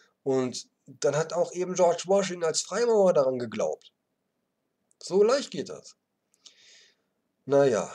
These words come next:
daran kann abgelesen werden, dass der Verschwörungsglaube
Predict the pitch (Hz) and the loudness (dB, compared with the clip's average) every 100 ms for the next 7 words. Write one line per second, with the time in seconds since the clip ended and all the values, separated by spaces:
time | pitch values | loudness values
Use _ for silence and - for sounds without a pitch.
0 | - _ _ _ _ _ _ - 113 143 | -18 _ _ _ _ _ _ -16 0 4
1 | 202 202 123 139 139 139 160 165 - 147 | 8 8 6 6 6 4 -6 -12 -10 0
2 | 143 120 - 170 190 - 185 156 135 120 | 0 0 -6 -6 -6 -6 -8 -4 -4 -4
3 | 127 113 107 107 117 139 131 135 135 - | -6 0 4 4 2 -2 2 2 2 -8
4 | - 135 135 - 123 - - 113 170 190 | -4 0 0 0 -8 -8 -10 -6 -2 0
5 | 160 127 110 - - 110 98 95 107 131 | 0 -2 -4 -12 -10 -2 0 0 0 2
6 | 160 | 2